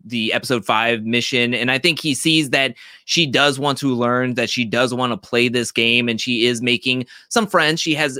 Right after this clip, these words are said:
Emmanuel, and she is able to talk to everyone, but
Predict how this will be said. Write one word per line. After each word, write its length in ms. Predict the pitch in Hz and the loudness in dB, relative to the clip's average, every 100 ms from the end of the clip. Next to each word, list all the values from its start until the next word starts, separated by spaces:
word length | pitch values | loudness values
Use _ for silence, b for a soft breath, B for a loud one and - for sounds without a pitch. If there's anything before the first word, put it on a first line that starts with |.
| - - | -12 -4
Emmanuel, 720 | 127 131 135 135 131 127 131 | 0 2 2 2 2 4 2
and 300 | 113 110 117 | 0 -2 -4
she 360 | - 120 113 - _ 170 | -2 0 -2 -6 _ 0
is 160 | 156 | 2
able 260 | 156 151 139 | 2 0 -2
to 100 | 117 | -6
talk 320 | - 135 139 | -2 -2 -2
to 160 | - 113 | -2 0
everyone, 420 | 110 117 117 120 | 2 2 2 2
but 200 | 127 | 0